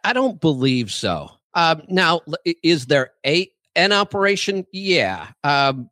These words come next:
you know, we have torque ratings on that transmission and some other things, but we would have to get some pretty extremes. I,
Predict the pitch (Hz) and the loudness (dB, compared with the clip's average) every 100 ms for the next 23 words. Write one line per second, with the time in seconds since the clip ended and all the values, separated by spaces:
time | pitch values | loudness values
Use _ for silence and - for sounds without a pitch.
0 | - 156 151 139 139 131 113 - 170 160 | -6 -2 0 0 0 0 -2 -4 -2 -2
1 | - 151 143 139 127 135 127 123 120 - | 0 0 2 0 0 -2 0 0 -2 -4
2 | 117 110 107 110 - 107 101 - 110 107 | -4 -2 -2 -2 -2 -4 -4 -4 -2 0
3 | 95 - 95 82 110 151 165 147 113 127 | -2 -2 -4 -4 -6 0 2 4 2 -2
4 | - 113 110 113 - 101 - 139 117 107 | -4 -4 -4 -4 -4 -6 -2 -2 0 -2
5 | 95 - - 131 123 82 67 - - _ | -2 -4 -6 -2 -2 -2 -8 -14 -18 _
6 | - 131 | -6 -2